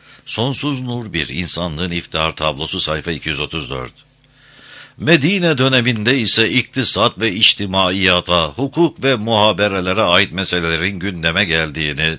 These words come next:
ve bir site devletin kurulma çalışmalarının başladığını görüyoruz. Bütün peygamberler için değişmeyen bu kanun başka hiçbir devirde de değişmeyecektir.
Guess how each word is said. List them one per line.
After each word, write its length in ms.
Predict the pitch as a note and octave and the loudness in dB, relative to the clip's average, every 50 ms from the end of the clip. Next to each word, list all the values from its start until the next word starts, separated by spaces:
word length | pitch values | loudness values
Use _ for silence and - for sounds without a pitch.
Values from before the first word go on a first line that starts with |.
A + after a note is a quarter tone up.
| - - | -8 0
ve 260 | A2 D3 D#3+ B2 A#2+ | 2 2 2 2 0
bir 180 | F3+ F#3+ D#3+ | -2 0 0
site 360 | B2 - - E3 D#3+ E3+ E3+ C#3+ | 0 -2 -2 0 2 0 2 4
devletin 460 | D3 D3+ C#3 C#3 B2+ - C#3+ C3+ A2+ | 2 2 2 0 0 2 0 -2 -2
kurulma 400 | - B2+ C#3 C3+ A#2+ A2+ C3 C#3+ | -4 -4 -4 -4 -2 -2 -2 0
çalışmalarının 840 | - A#2+ B2 B2 A#2 F#2+ G2+ G#2+ A2 A2 G2 F#2 F#2 G2+ A#2 G#2 F#2 | 0 0 0 -2 -2 -4 -2 -2 0 0 0 0 0 0 -2 0 0
başladığını 640 | G2+ G#2+ G2 - G2 F#2+ F#2+ F2+ F#2 F2+ E2+ E2 G2+ | 0 2 2 2 0 0 -2 -2 -4 -4 -4 -4 -4
görüyoruz. 760 | F2 F#2 F2+ D#2+ E2+ F2 F2 E2 D2+ D#2 D#2 D#2 - - - _ _ _ _ _ _ _ - - - - - - _ | -2 -2 -2 -2 -2 -4 -4 -4 -4 -6 -8 -8 -10 -14 -18 _ _ _ _ _ _ _ -20 -20 -18 -18 -18 -18 _
Bütün 440 | A2+ D#3 E3+ - - G3 F#3+ E3+ C3+ | 0 2 2 2 0 0 0 0 2
peygamberler 800 | - C3+ C#3+ B2+ G2 A#2+ B2+ A#2+ G#2+ G2+ A#2 A2+ G2+ G2 A#2+ B2 | 2 2 4 4 4 4 2 2 2 2 2 2 4 2 2 2
için 360 | A2+ G2+ - A#2+ A2+ G2+ E2 | 2 2 2 2 0 0 2
değişmeyen 800 | - G2+ A2+ A#2+ - - - D#2 F#2+ G2+ F#2 F#2 F#2 F2+ D#2 E2+ | 2 2 4 4 4 2 2 2 0 0 2 0 0 -2 -4 -6
bu 100 | A#2 A#2 | -6 -4
kanun 520 | - F#2 G2+ G2 F2 D#2+ F#2+ G2+ F2 D#2+ | -2 0 2 2 2 0 0 -4 -2 0
başka 300 | G2+ A2+ A2+ - - A#2 | 0 2 2 2 2 2
hiçbir 640 | G#2+ - - - F3 F3 - - G#2+ C#3 C#3 A2 F2+ | 0 0 0 -4 0 0 -2 0 0 -2 -2 0 0
devirde 460 | G#2 A2 G#2 G#2 G2 F2+ F2+ B2 A#2+ | 0 0 0 0 -4 -2 -4 -2 -2
de 140 | A2+ G#2 E2+ | -2 0 2
değişmeyecektir. 1300 | F2 F2 G2 A2 A#2 - - F#2+ F#2+ F2+ E2 D#2 D2+ E2+ E2 D2+ - - D2+ D2+ D2 C#2+ C#2+ - - | 2 2 2 2 0 0 0 -2 -2 -2 0 -2 0 -2 -4 -4 -6 -6 -6 -6 -6 -8 -10 -14 -18